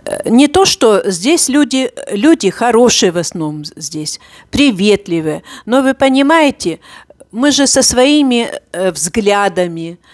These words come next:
со своими, со своими взглядами на жизнь, со своими вкусами, со своими какими-то пристрастиями. И поэтому именно найти людей, с которым тебе было бы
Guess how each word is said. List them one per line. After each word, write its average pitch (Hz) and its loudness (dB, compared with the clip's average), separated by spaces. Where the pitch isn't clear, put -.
со 247 2
своими, 262 0
со 247 0
своими 269 0
взглядами 247 0
на 233 2
жизнь, 185 -2
со 220 -2
своими 277 0
вкусами, 214 -2
со 220 0
своими 285 2
какими-то 254 0
пристрастиями. 165 -2
И 226 0
поэтому 262 2
именно 254 -2
найти 240 -2
людей, 240 2
с - -2
которым 233 2
тебе 220 -2
было 214 0
бы 185 0